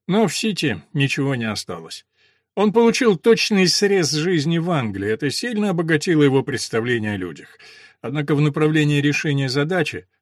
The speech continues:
порученной ему, он не продвинулся ни на шаг. Марта приветствовала Гранта своим воркующим глубоким контральто, и он сразу окунулся в атмосферу мира и покоя.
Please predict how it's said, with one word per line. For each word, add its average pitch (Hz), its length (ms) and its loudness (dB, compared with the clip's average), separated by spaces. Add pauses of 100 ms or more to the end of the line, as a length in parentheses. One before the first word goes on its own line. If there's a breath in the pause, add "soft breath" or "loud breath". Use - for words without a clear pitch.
(120)
порученной 107 540 -4
ему, 101 280 -6 (360 soft breath)
он 208 160 0
не 196 100 2
продвинулся 160 640 0
ни 123 80 -6
на 113 160 -6
шаг. - 220 -10 (760)
Марта 220 380 4
приветствовала 165 640 2
Гранта 151 480 2
своим 135 320 -2
воркующим 117 680 -4 (100)
глубоким 117 580 0
контральто, 120 720 -4 (480 soft breath)
и 151 80 6
он 202 160 6
сразу 202 580 2
окунулся 156 580 0
в 123 40 -4
атмосферу 113 600 -4
мира 147 340 -4
и 135 160 -8
покоя. 85 560 -12